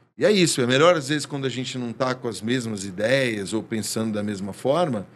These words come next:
em vez de ficar tendo atrito, né? Resolve-se o problema,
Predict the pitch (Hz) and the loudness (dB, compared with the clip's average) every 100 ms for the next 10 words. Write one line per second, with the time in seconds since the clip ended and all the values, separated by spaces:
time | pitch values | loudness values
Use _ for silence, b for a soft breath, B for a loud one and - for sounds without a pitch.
0 | B B B B 101 127 143 - 147 135 | B B B B -2 0 0 0 0 0
1 | 135 131 123 - 143 240 - 139 160 180 | 0 0 0 0 0 0 -2 -2 0 -2
2 | - - _ _ _ - 175 160 175 196 | -8 -20 _ _ _ -8 -2 2 4 4
3 | 147 147 123 113 110 120 156 | -2 -6 -4 -2 -2 -2 -2